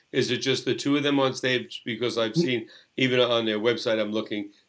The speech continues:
Speaker 1: there seems to be four or five people on stage.
Speaker 2: Yeah, I'm sure, I can't remember, uh, how many or what the instrumentation is, and maybe it changes, but it's mostly them, and it's mostly, you know, Deva's,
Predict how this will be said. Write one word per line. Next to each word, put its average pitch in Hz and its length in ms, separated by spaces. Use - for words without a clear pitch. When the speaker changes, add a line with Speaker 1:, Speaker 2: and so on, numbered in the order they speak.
Speaker 1:
there 117 100
seems 113 340
to 113 100
be 104 140
four 113 240
or 107 80
five 110 320
people 98 320
on 92 160
stage. 95 480
Speaker 2:
Yeah, 160 380
I'm 151 100
sure, 160 400
I 147 160
can't 143 280
remember, 123 800
uh, 107 200
how 120 240
many 120 420
or 110 200
what 117 220
the 123 120
instrumentation 120 960
is, 117 260
and 107 140
maybe 120 340
it 104 120
changes, 131 680
but 135 100
it's 123 180
mostly 143 540
them, 110 420
and 123 80
it's 113 160
mostly, 117 540
you 120 240
know, 104 180
Deva's, 113 840